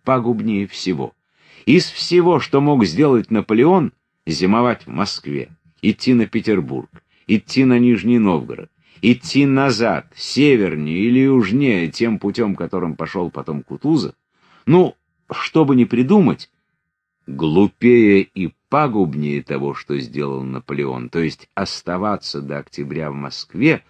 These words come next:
предоставляя войскам грабить город, потом, колеблясь, оставить или не оставить гарнизон, выйти из Москвы, подойти к Кутузову,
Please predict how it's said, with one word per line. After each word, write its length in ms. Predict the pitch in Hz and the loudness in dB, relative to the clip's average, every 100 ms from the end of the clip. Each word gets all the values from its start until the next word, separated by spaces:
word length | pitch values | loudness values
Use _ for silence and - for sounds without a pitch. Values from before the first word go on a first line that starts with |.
| _ _ _ | _ _ _
предоставляя 800 | 113 107 95 - 92 92 104 92 | 2 4 2 0 -2 0 0 0
войскам 520 | 90 82 - 92 85 | -2 -4 -4 -4 -2
грабить 480 | 78 87 82 80 76 | -2 -2 -2 -4 -4
город, 400 | 78 80 65 - _ _ _ | -2 -4 -4 -14 _ _ _
потом, 360 | - 113 135 113 | -4 0 4 2
колеблясь, 640 | - 123 123 104 101 - - | 2 4 4 4 0 -2 -6
оставить 840 | 120 117 - - 110 90 78 - | -4 -4 -8 -6 -4 -4 -6 -10
или 200 | - 87 | -10 -8
не 120 | 82 | -6
оставить 540 | 82 78 - 78 78 71 | -8 -10 -8 -8 -8 -8
гарнизон, 720 | 80 78 78 73 76 69 - _ | -6 -6 -6 -6 -6 -8 -12 _
выйти 540 | 64 64 160 170 - | -16 -2 0 0 -4
из 180 | 85 73 | -6 -6
Москвы, 560 | 64 64 - - 62 - _ _ _ _ _ | -10 -12 -14 -14 -14 -14 _ _ _ _ _
подойти 560 | 135 123 120 101 127 | 2 6 4 4 0
к 60 | - | 0
Кутузову, 760 | - 104 143 175 127 80 64 | 0 0 4 4 4 -2 -6